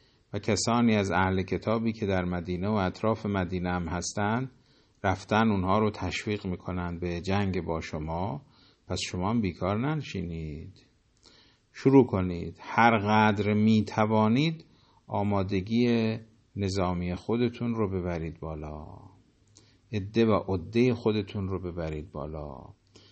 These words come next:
پایگاه‌های نظامی خودتون رو که برای نگهداری اسبان آماده رزم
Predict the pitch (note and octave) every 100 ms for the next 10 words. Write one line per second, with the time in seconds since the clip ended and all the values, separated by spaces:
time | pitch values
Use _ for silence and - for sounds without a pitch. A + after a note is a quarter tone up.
0 | _ _ - G#2 G2 F#2 F#2+ F#2 A2 A#2+
1 | A#2 A2+ G2+ F2 F2+ E2+ F#2 G2 G2 F#2+
2 | G2 G2 G2 G2 G2+ G2+ G#2 _ - _
3 | _ _ F#2+ F2 E2 F#2 G2+ G2 G2 F#2+
4 | F2+ F2 E2 E2+ - F2+ E2 E2 G2+ G#2+
5 | G#2 D#2+ - - E2+ F#2 G#2+ G#2+ F#2 F2
6 | E2+ E2 - _ _ - _ _ G2 F2+
7 | F2+ E2+ F2 E2+ F2+ G2+ F#2+ F2 E2 D#2